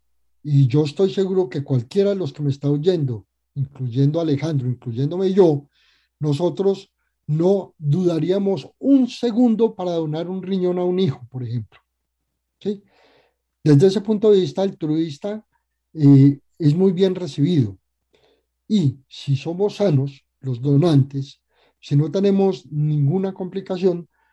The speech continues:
nosotros podemos sobrevivir cualquier cantidad de años, cualquier sobrevida con un solo riñón. Eh, lo he dicho jocosamente, folclóricamente, que uno con los órganos pares, con uno solo tiene.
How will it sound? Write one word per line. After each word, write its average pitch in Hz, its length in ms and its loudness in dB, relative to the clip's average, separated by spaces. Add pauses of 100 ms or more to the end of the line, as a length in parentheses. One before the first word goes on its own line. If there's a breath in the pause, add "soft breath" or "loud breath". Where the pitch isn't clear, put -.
(180)
nosotros 143 480 2
podemos 147 480 4
sobrevivir 135 680 0 (480)
cualquier 170 640 -2
cantidad 143 480 2
de 165 140 0
años, 139 360 0
cualquier 151 400 -8
sobrevida 175 680 0 (260)
con 123 200 2
un 117 120 0
solo 135 300 4
riñón. 117 460 0 (800)
Eh, 135 280 2
lo 143 280 4
he 156 160 0
dicho 185 420 -4
jocosamente, 156 960 -2 (280)
folclóricamente, 170 1000 -2 (460 soft breath)
que 139 160 2
uno 139 440 4 (340)
con 131 160 2
los 120 180 0
órganos 165 420 0
pares, 160 440 0
con 139 180 0
uno 139 240 0
solo 143 460 -2 (140)
tiene. 135 360 -2